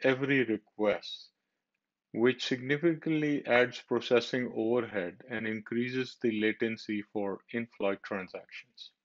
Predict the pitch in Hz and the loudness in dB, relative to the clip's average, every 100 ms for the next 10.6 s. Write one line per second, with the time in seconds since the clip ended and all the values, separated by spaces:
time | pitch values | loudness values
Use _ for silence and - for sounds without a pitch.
0 | _ _ _ _ _ _ _ - _ _ | _ _ _ _ _ _ _ -20 _ _
1 | - _ _ - - 160 170 165 180 202 | -20 _ _ -10 2 6 6 6 4 4
2 | 220 214 196 127 123 135 - - 135 139 | 0 0 0 0 2 2 0 -4 -2 -2
3 | - 147 - 127 123 120 - 117 123 127 | 0 -2 2 -2 0 -4 0 0 0 0
4 | 120 101 110 117 117 110 113 107 110 113 | -2 0 0 0 0 0 -2 2 2 2
5 | 110 - 110 101 - - 104 95 85 - | 0 0 -6 -6 -6 -2 -2 -2 -4 -14
6 | _ _ _ _ _ _ _ - 120 117 | _ _ _ _ _ _ _ 0 6 8
7 | 113 113 - - - 135 139 143 151 151 | 8 4 -4 -12 -4 -2 -2 -4 -4 -4
8 | 127 135 120 117 113 - - 127 131 - | -6 -4 0 0 0 -8 -6 -2 -4 -6
9 | - 120 110 113 107 117 117 120 - 104 | -12 -10 -4 -2 -2 -2 -2 -4 -2 -6
10 | 98 104 110 - - 95 | -4 -2 -4 -4 -6 -6